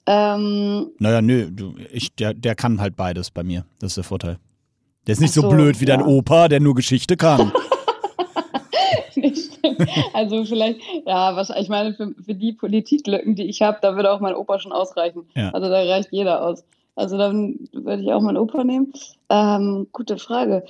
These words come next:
Speaker 1: So Sport bin ich, glaub ich, ganz okay, aber das macht mir schon,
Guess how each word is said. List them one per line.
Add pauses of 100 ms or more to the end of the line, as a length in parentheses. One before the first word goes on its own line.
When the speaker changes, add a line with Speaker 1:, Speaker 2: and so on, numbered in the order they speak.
(220)
Speaker 1:
So
Sport
bin
ich,
glaub
ich,
ganz
okay,
aber (260)
das (220)
macht (100)
mir
schon,